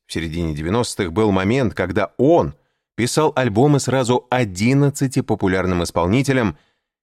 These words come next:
и за год сочинил более сотни песен. И за коммерциализацию и узурпацию самой рейтинговой эстрадной программы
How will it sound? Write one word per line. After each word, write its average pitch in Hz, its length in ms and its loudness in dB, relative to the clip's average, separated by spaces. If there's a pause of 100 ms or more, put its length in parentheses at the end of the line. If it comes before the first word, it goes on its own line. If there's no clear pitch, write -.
и 110 140 0
за 101 280 0
год 147 300 -2
сочинил 101 520 -2
более 90 360 0
сотни 87 380 -4
песен. - 440 -4 (400)
И 170 500 2
за 123 480 0
коммерциализацию 110 1300 2
и 131 240 0
узурпацию 117 1000 0
самой 110 500 0
рейтинговой 90 600 -2
эстрадной 78 440 -4
программы 117 560 0